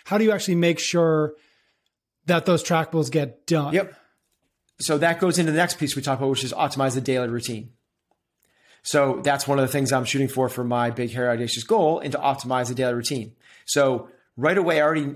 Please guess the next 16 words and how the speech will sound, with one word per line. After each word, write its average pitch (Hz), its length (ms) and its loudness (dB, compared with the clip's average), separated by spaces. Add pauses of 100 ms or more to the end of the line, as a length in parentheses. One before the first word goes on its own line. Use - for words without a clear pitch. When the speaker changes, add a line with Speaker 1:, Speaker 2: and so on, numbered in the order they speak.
Speaker 2:
like, 147 240 -2 (160)
all 170 140 2
those 226 140 2
things 220 140 2
I 165 100 2
listed, 220 440 0 (180)
I'm 139 120 0
tracking. 139 480 -4 (280)
Did 151 200 0
I 170 140 2
meditate? 147 540 0
Did 147 180 0
I 165 240 2
exercise? 139 840 -2
Did 139 220 -2
I, 156 340 0